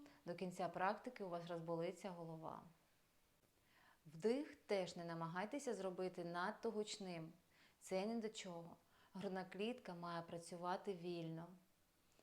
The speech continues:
Включайте це дихання у свою практику і дивіться, як це впливає на практику. Піклуйтеся про своє тіло,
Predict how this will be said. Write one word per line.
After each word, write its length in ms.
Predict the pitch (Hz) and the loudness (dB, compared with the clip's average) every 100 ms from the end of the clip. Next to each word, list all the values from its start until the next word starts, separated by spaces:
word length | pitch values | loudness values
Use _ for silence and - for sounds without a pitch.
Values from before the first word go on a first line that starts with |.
| - - | -20 -6
Включайте 580 | - 202 202 180 175 | 0 2 4 2 2
це 200 | 170 - | -4 -4
дихання 640 | 170 170 226 247 208 170 160 - | 0 4 4 2 -2 -4 -6 -8
у 80 | |
свою 360 | 180 180 175 170 | -6 -2 0 -2
практику 720 | 170 175 165 170 233 226 269 269 - - - | 0 2 2 0 -6 -4 -6 -6 -16 -14 -4
і 80 | 233 | 2
дивіться, 600 | 196 175 175 170 170 151 - | 2 2 -2 -2 -2 -2 -2
як 400 | 170 185 214 - | 4 6 6 2
це 80 | |
впливає 760 | 226 - 180 165 170 185 240 247 - - | -2 -2 -4 2 4 4 2 -2 -10 -10
на 480 | 175 170 170 196 - - | -4 2 2 2 -2 -6
практику. 600 | 180 160 - - - - - - _ _ _ _ _ - - - - _ - | -4 -4 -8 -16 -16 -18 -20 -20 _ _ _ _ _ -20 -20 -20 -20 _ 4
Піклуйтеся 560 | 254 247 180 180 165 170 | 6 6 0 -2 -6 -4
про 140 | 175 | -4
своє 300 | 170 170 165 | -2 0 0
тіло, 500 | 165 185 208 240 | -2 -2 2 2